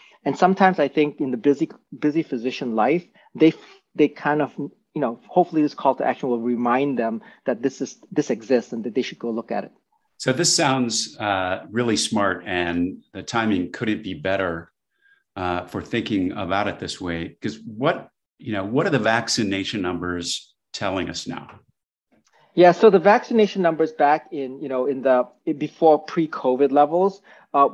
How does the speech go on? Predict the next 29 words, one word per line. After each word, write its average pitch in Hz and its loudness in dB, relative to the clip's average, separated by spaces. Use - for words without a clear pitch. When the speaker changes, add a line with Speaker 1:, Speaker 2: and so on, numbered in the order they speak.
Speaker 1:
they 170 4
were 160 6
already 147 2
very, 127 -4
very 117 -6
low. 113 -6
We 143 0
had 151 0
numbers, 135 0
and 127 -4
again, 135 2
this, 143 -2
these 151 -4
are 147 -2
numbers 131 -2
anyone 131 -4
can 123 -8
look 123 -2
up. 127 2
You 139 -6
know, 127 0
at 139 -2
least 180 0
three 170 2
out 147 2
of 127 -4
four 139 0
adults 123 -6
was, 139 -2